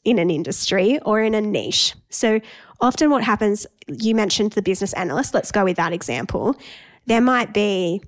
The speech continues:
thirty thousand business analysts across Australia. How do you make yourself stand out from everyone else? How do you create a brand that stands out?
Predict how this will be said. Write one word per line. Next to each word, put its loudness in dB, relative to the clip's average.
thirty 2
thousand 2
business 0
analysts -2
across 0
Australia. -2
How 0
do 2
you 2
make 2
yourself 0
stand 0
out 0
from 0
everyone -2
else? -4
How 0
do -2
you 2
create 0
a 0
brand -2
that -4
stands -4
out? -2